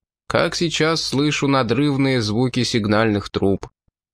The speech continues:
Тысячи воинов идут с лестницами на приступ, а лучники и арбалетчики осыпают друг друга стрелами.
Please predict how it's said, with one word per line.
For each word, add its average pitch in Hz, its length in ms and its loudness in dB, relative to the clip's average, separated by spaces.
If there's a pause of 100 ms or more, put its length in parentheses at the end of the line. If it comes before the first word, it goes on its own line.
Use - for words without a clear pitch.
(200)
Тысячи 170 480 0
воинов 151 560 0
идут 135 340 -2
с - 80 -6
лестницами 123 640 0
на 110 160 2
приступ, 123 560 -2 (320)
а 80 160 0
лучники 151 500 -2
и - 160 -2
арбалетчики 123 1000 -2
осыпают 147 680 -2
друг 120 300 0
друга 120 280 2
стрелами. 104 680 0